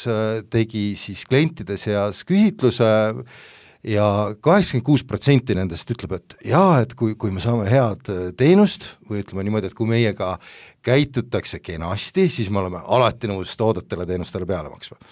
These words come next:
Ja samas, äh, üks kolmandik väitis, et nad on nõus lahkuma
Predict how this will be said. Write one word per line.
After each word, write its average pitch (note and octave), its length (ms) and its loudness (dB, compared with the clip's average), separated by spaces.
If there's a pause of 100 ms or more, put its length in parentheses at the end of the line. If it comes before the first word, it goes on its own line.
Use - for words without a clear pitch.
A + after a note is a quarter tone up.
(360)
Ja A2+ 480 2 (100)
samas, E3 420 4
äh, A#2 220 4
üks C#3 180 -2
kolmandik D#3 640 2 (1120)
väitis, A2+ 580 0 (400)
et A2 240 0
nad A2+ 200 2
on A2 240 4
nõus D3 420 6
lahkuma G2+ 800 0